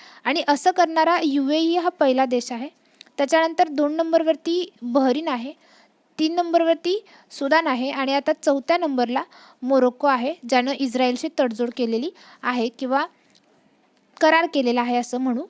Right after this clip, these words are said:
शकतो आपण. बघा, युएई हा पहिला देश आहे इस्रायलशी तडजोड करणारा किंवा आपला ऐतिहासिक वैर संपवणारा. तर हे ऐतिहासिक वैर संपवण्यासाठी इस्रायलचे जे अध्यक्ष आहेत बेंजामिन नेतन्याहू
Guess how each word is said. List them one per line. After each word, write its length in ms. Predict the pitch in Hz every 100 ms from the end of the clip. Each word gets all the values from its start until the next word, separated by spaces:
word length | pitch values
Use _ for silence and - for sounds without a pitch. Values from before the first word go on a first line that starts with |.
| -
शकतो 340 | - - -
आपण. 300 | 220 202 214 214 _ _ _ _
बघा, 180 | 254 311
युएई 440 | 339 320 302 320 349
हा 120 | 349
पहिला 400 | - 320 277 302
देश 260 | 302 302
आहे 200 | 294 277
इस्रायलशी 580 | 320 269 254 277 277 339 320
तडजोड 320 | 269 233 285
करणारा 460 | 294 294 254 247 269 -
किंवा 280 | 277 254 277
आपला 300 | 277 - 285 277
ऐतिहासिक 560 | 262 - 269 277 320
वैर 200 | 254 254
संपवणारा. 600 | 254 262 233 277 247 226 277 - - - _ -
तर 160 | 311 320 - - - -
हे 60 |
ऐतिहासिक 580 | 320 277 - 311 320 370
वैर 220 | 302 302
संपवण्यासाठी 840 | 294 311 262 294 320 320 254 269 302 -
इस्रायलचे 540 | 277 247 277 311 311 339
जे 80 |
अध्यक्ष 480 | 349 277 233 277 -
आहेत 220 | 285 262 - _ _ -
बेंजामिन 600 | 247 262 254 269 277 302 -
नेतन्याहू 600 | 262 262 262 311 254 240